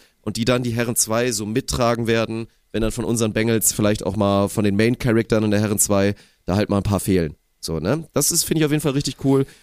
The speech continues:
Und für die Herren eins sieht es aktuell so aus, dass wir ein, zwei Jungs bekommen, die dann auch sportlich nochmal ein bisschen Verstärkung sein könnten, die zumindest schon mal ein bisschen höher gespielt haben.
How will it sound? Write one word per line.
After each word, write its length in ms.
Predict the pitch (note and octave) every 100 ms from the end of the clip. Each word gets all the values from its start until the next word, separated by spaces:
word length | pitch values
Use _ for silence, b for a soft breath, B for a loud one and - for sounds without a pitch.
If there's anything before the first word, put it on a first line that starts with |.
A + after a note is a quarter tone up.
| B
Und 100 | G2+
für 80 | A2
die 100 | A2+
Herren 220 | A2+ G#2
eins 280 | F#2 B2 B2
sieht 140 | A#2
es 100 | -
aktuell 400 | - A2 C3+ A2+
so 160 | G#2+ G#2+
aus, 340 | G2 G#2+ A2 - b b _
dass 260 | G#2+ G2+ F#2+
wir 400 | G2 G2 G2 -
ein, 180 | A2+ C3
zwei 240 | - A#2
Jungs 280 | A2 B2 -
bekommen, 420 | B2+ B2 A#2 A#2
die 100 | A2+
dann 140 | G#2+
auch 180 | G#2+ G2+
sportlich 500 | - - A#2+ A#2 A#2
nochmal 220 | A#2 A2
ein 20 | G#2
bisschen 180 | A#2 G#2
Verstärkung 400 | G#2 C3+ D3 D#3+
sein 200 | D3+ D3
könnten, 400 | D#3 D#3 D#3+ D#3
die 80 | A2+
zumindest 300 | - A2+ A2+
schon 80 | A2
mal 60 | G#2+
ein 20 |
bisschen 200 | G2 G#2
höher 180 | C3+ C#3
gespielt 340 | B2+ C3+ C#3
haben. 320 | B2+ A#2+ A#2+